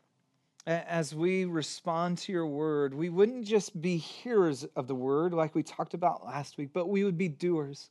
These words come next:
God, I, I ask that there would be a specific next step for each person to take,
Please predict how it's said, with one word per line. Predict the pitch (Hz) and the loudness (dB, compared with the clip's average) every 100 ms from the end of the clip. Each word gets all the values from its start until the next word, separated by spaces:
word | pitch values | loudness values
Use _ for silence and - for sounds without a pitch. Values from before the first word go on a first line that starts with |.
| _ _ _ _ _ _ _ _ _ _ - _ _ _ _ - | _ _ _ _ _ _ _ _ _ _ -20 _ _ _ _ 2
God, | 196 | 2
I, | 196 | 2
I | 185 233 | 2 0
ask | 269 208 | 2 0
that | 214 170 | 0 2
there | 208 | 4
would | 220 190 | 4 4
be | 208 | 2
a | 190 | 2
specific | - - 180 - 240 208 247 240 | 0 -4 -4 -2 -2 0 0 -2
next | 180 180 - | -2 -2 -4
step | - - - 180 160 - - _ _ _ | -12 -10 0 4 4 2 -14 _ _ _
for | - 170 | -8 0
each | 196 - | 0 0
person | - - 185 - 190 160 | -4 0 0 0 -4 -4
to | - | -8
take, | - - 156 139 - | -14 -8 -6 -8 -12